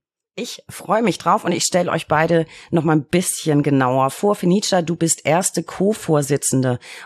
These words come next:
eures Netzwerks. Du bist Volljuristin und Doktorandin und Lehrbeauftragte an der Tilburg University in den Niederlanden. Beim N M K J bist du unter anderem für Social Media zuständig. Amine, du bist Syndikusanwältin und Fachanwältin für Arbeitsrecht in einem Hamburger Unternehmen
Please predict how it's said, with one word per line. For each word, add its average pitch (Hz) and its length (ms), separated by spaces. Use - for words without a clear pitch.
eures 135 480
Netzwerks. 165 560
Du - 80
bist - 160
Volljuristin 185 720
und 185 320
Doktorandin 151 640
und - 240
Lehrbeauftragte 131 880
an 117 80
der 123 200
Tilburg 185 560
University 156 680
in 123 100
den 143 100
Niederlanden. 135 680
Beim 160 140
N 165 180
M 160 180
K 147 180
J 143 440
bist - 240
du 170 60
unter 143 340
anderem 151 400
für - 160
Social 135 380
Media 139 480
zuständig. 117 640
Amine, 214 360
du 220 80
bist 240 200
Syndikusanwältin 147 960
und - 100
Fachanwältin 143 760
für - 180
Arbeitsrecht 147 640
in 151 180
einem 135 380
Hamburger 135 400
Unternehmen 143 500